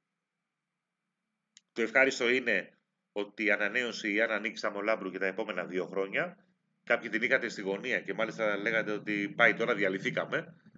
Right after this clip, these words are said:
Από τη στιγμή που έφυγε η Παυλοπούλου, η Αλέιν και κάποιες, ε, άλλες κοπέλες που είχαμε αναφέρει σε προηγούμενη εκπομπή. Τι έγινε ξαφνικά; Δεν κατάλαβα.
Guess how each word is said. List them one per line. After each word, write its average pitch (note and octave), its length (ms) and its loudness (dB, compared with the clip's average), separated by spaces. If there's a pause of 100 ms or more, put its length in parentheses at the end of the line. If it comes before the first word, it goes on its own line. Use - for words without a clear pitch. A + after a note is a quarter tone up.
(140)
Από G2 200 -2
τη G2 60 -10
στιγμή G2+ 260 -2
που G2+ 120 -2
έφυγε G2 260 2
η F#2+ 60 0
Παυλοπούλου, F#2+ 920 -2
η G2+ 120 0
Αλέιν G2 640 2 (580)
και - 100 -4
κάποιες, G2+ 500 0
ε, G2 240 2
άλλες G2+ 200 2
κοπέλες G2 320 -4
που - 60 -6
είχαμε F#2+ 280 0
αναφέρει F2+ 360 -2
σε F#2 120 -10
προηγούμενη F#2 360 -6
εκπομπή. G#3 520 0 (840)
Τι - 140 -2
έγινε B2+ 200 2
ξαφνικά; E2+ 520 -4 (2750)
Δεν F3 140 6
κατάλαβα. C3 680 2